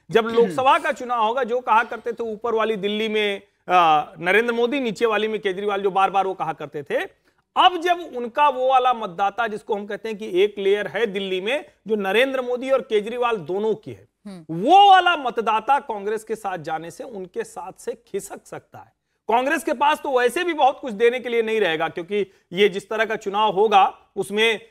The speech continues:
Speaker 1: अ, एक तरह से कहें कि जहां भी चुनाव वो एंटी मोदी वोट जाएगा, एक साथ पहले भी जा रहा होगा, तो वो तो अरविंद जी को मिलता। लेकिन जो अरविंद केजरीवाल के पास एक वोट था,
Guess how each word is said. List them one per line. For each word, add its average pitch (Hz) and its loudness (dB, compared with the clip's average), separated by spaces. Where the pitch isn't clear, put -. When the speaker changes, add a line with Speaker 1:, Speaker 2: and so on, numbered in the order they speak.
Speaker 1:
अ, 180 6
एक 190 -4
तरह 226 0
से 220 -4
कहें 220 -2
कि 233 -8
जहां 180 2
भी 247 -4
चुनाव 233 0
वो 247 2
एंटी 208 -4
मोदी 247 -4
वोट 247 -2
जाएगा, 240 2
एक 240 0
साथ 240 -4
पहले 247 -2
भी 226 -6
जा 165 2
रहा 127 -8
होगा, - -20
तो 226 0
वो 254 2
तो 302 2
अरविंद 302 2
जी 302 -2
को 294 -2
मिलता। 226 -2
लेकिन 233 2
जो 339 2
अरविंद 320 2
केजरीवाल 277 0
के 226 -10
पास 226 -4
एक 220 -6
वोट 190 -4
था, - 0